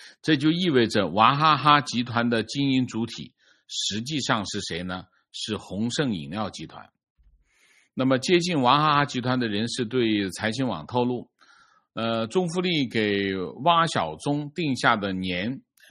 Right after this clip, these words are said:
这个年销售目标三百亿人民币。那么这个目标几乎和娃哈哈品牌一年的实际销售规模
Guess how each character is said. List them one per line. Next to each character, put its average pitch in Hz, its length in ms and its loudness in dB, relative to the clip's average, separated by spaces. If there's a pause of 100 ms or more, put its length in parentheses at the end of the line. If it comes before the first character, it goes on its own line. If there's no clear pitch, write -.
(120)
这 107 120 -14
个 98 140 -4
年 101 340 0
销 151 240 4
售 147 220 2
目 120 180 0
标 123 340 0 (280)
三 135 260 4
百 117 120 2
亿 101 100 -2
人 95 240 -4
民 104 80 -2
币。 110 220 -6 (1120)
那 131 60 0
么 139 100 0
这 190 140 0
个 185 80 -2
目 156 120 -2
标 143 220 4
几 156 180 -4
乎 147 200 -2
和 120 160 -2
娃 110 200 2
哈 127 160 0
哈 127 140 2
品 92 240 -4
牌 98 160 -2
一 131 160 -2
年 110 260 0
的 110 140 -2
实 - 180 -8
际 113 180 -6
销 113 200 -2
售 110 180 -2
规 107 180 -4
模 90 220 -4